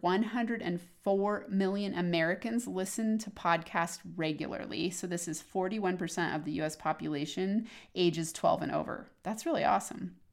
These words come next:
So there's been this surge in popularity because people like to multitask. So they can listen to the podcast while they're doing something else. And, you know, I think it's really interesting to think about how there are only two point two million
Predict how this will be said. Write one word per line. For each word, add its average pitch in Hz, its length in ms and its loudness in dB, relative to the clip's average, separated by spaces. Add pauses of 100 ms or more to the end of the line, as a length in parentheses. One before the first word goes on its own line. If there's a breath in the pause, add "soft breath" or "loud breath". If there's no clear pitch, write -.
(300)
So - 160 -2
there's 214 220 2
been 233 140 2
this 202 180 0
surge 202 220 0
in 180 80 0
popularity 190 920 2 (300 loud breath)
because 285 260 4
people 330 240 4
like 381 140 4
to 302 100 4
multitask. - 720 2
So - 120 -2
they 196 120 2
can 196 220 0
listen 220 240 0
to 214 80 0
the 202 80 -4
podcast 180 640 0
while 165 180 6
they're 170 100 0
doing 156 220 0
something 147 480 -4
else. 165 560 2 (400 loud breath)
And, 190 580 8 (120)
you 202 100 4
know, 156 400 4 (300)
I 220 60 8
think 233 200 6
it's 226 140 0
really 196 160 4
interesting 196 420 0
to 180 60 0
think 185 200 -2
about 170 240 6
how 175 160 4
there 165 200 2
are - 60 2
only 170 240 2
two 220 260 -4
point 214 280 0
two 190 160 0
million 175 520 4